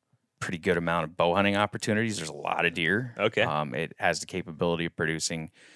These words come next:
Speaker 1: some extremely big bucks, um,
Speaker 2: Uh-huh.
Speaker 1: which isn't really something that most people would think of. But then also,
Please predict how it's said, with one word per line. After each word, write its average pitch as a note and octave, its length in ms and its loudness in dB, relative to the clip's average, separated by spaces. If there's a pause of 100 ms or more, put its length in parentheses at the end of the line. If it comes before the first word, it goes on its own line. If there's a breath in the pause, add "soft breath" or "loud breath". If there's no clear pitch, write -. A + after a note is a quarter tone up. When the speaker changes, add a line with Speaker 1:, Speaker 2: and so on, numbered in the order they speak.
(120)
Speaker 1:
some D#2 400 -6
extremely E2 480 -2
big G2+ 320 2
bucks, - 580 2
um, D#2+ 100 -4
Speaker 2:
Uh-huh. D#2+ 220 -2 (180)
Speaker 1:
which - 200 -4
isn't D#2+ 300 -4
really D#2+ 260 0
something D#2 380 0
that D2+ 180 -2 (920 soft breath)
most A#2 180 10
people A2+ 180 2
would G2 100 2
think G2+ 200 4
of. G2+ 180 8
But F#2 140 0
then F2+ 260 6
also, F2+ 540 6